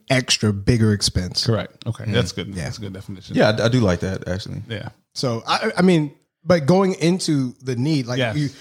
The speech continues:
Speaker 1: 'cause you need to make sure you're, like, going through the formula.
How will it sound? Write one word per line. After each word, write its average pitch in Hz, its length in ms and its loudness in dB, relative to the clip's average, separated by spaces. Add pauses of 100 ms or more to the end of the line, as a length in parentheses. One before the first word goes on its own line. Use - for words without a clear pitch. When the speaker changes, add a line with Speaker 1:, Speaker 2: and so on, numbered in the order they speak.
(140)
Speaker 1:
'cause 165 180 2
you 196 80 6
need 233 180 4
to 196 80 0
make 175 200 2
sure 170 140 2
you're, 147 240 -2
like, 127 360 -8
going 165 240 4
through 160 120 4
the 143 100 2
formula. 139 420 0